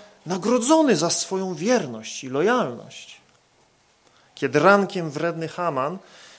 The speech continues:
przychodzi prosić o potępienie, powieszenie pobożnego Mordochaja, król pod wrażeniem tego, co czytał, czytał mu ten lektor w nocy w tych annałach, nakazuje Hamanowi uczcić Mordochaja.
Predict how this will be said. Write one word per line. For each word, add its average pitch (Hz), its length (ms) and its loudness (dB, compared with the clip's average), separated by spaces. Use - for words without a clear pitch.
przychodzi 185 600 0
prosić 196 480 6
o 170 60 6
potępienie, 180 760 2
powieszenie 170 760 2
pobożnego 180 640 0
Mordochaja, 156 880 0
król 214 360 2
pod 160 140 -2
wrażeniem 196 600 4
tego, 208 220 4
co - 160 -2
czytał, 214 420 2
czytał 190 320 0
mu 185 140 -2
ten 180 400 -2
lektor 185 420 2
w 151 100 -6
nocy 180 400 -2
w - 40 -20
tych - 240 -6
annałach, 170 540 4
nakazuje 185 680 2
Hamanowi 180 880 0
uczcić 160 480 2
Mordochaja. 143 720 0